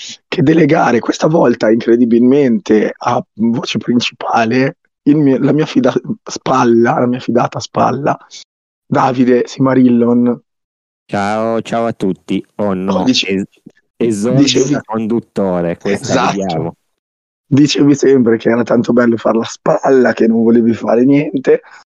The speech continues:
Speaker 1: ma in queste condizioni io già sto facendo una fatica incredibile di fare solo questo, questi due minuti, però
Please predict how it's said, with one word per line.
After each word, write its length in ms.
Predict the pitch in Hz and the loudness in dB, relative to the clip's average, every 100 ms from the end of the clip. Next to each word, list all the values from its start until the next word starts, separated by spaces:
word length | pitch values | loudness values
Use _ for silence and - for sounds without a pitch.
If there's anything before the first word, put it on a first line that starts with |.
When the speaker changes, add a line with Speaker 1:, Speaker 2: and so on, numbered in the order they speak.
| _ - | _ -4
Speaker 1:
ma 80 | 123 | -2
in 100 | 120 | -2
queste 300 | 143 - 131 | -4 -4 -4
condizioni 840 | - 127 139 - 120 113 131 135 | 0 2 0 0 0 0 0 -2
io 280 | 123 127 135 _ _ _ | -2 -6 -8 _ _ _
già 180 | - - | -10 -8
sto 140 | - | -8
facendo 400 | - - - 127 | -8 -6 0 2
una 120 | 131 135 | 0 -4
fatica 420 | - - 131 127 | -6 0 0 0
incredibile 880 | 120 - 127 120 - 160 123 120 123 _ _ | -4 -2 -2 -2 -6 -2 0 -2 -4 _ _
di 140 | - - | -18 -10
fare 240 | - - | -6 -6
solo 260 | - 123 131 | -2 0 0
questo, 680 | - - _ - 120 113 - _ | 0 -6 _ -4 -2 -2 -6 _
questi 240 | - 127 135 | -6 -4 0
due 180 | 131 139 | 2 0
minuti, 580 | 440 - 131 - 151 - _ _ _ _ _ _ | 0 -2 0 4 2 2 _ _ _ _ _ _
però 760 | - 135 123 123 123 127 127 | -6 -2 0 2 0 0 -6